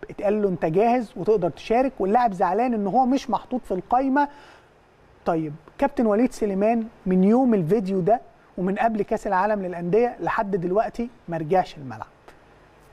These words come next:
المعلومات المية مية. يا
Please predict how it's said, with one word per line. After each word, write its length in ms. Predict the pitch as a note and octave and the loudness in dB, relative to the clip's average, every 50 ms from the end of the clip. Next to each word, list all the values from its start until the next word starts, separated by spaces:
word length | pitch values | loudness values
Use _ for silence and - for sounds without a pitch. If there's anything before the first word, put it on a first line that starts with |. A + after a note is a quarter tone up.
| _ _ _ _ _ _ - - - - - E3+ | _ _ _ _ _ _ -20 -20 -20 -14 -6 -4
المعلومات 680 | E3+ F3 F3 E3+ E3+ F3 G3 A#3 A#3+ A3+ A#3 C4 C#4 - - - - - | 0 0 0 2 2 2 2 4 4 4 2 2 0 -2 -8 -18 -10 -4
المية 500 | F#3 F#3 F3 F3 G3 A#3 C4 B3+ B3 A3+ | -4 -2 0 0 2 2 2 4 2 2
مية. 280 | G3 F#3 E3 D#3 D3+ | 2 0 -2 -4 -4
يا 60 | C#3 | -8